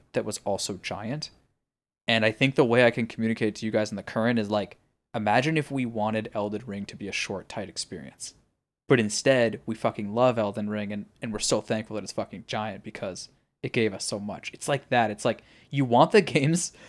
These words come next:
that you're just dabbling with to be short, tight experiences, but then the ones that you love that become your home game,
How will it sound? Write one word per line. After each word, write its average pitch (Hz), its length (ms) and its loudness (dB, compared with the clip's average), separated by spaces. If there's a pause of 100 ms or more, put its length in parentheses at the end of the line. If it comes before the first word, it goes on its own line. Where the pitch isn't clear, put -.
(220)
that 135 160 4
you're 135 160 6
just - 240 -4 (260)
dabbling 127 420 2
with 175 200 0
to 180 100 4
be 175 80 0
short, 180 300 4
tight 180 160 8
experiences, 185 580 -2
but - 180 -6
then 151 140 -4
the 151 80 0
ones 156 360 0
that 160 100 2
you 113 320 -4
love 120 300 0
that 107 160 -4
become 120 320 -2
your 104 160 -4
home 110 340 -6
game, 143 340 -2